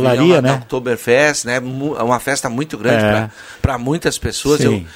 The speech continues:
Speaker 2: Eu, eu fui, participei de várias, né?
Speaker 1: Aham.
Speaker 2: É,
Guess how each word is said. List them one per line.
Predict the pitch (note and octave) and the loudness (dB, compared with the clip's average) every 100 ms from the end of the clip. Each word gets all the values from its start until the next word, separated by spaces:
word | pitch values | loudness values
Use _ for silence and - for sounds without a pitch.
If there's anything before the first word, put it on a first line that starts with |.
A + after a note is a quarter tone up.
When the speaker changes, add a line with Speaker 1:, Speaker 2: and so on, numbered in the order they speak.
| - | -8
Speaker 2:
Eu, | |
eu | B2 | -8
fui, | - E3 | -4 -4
participei | - C#3+ B2+ - E3 | 0 -2 -2 0 0
de | D3+ | 0
várias, | A#2+ B2 C#3+ A2 F2+ | 0 2 2 0 -10
né? | G2 | -6
Speaker 1:
Aham. | A2 F#2 G2+ A2+ - - - | -4 0 0 -2 -8 -20 -14
Speaker 2:
É, | F2+ G2+ G2+ G2+ G2 G2 F#2+ F#2 | -6 -4 -2 -2 -2 -2 -2 -4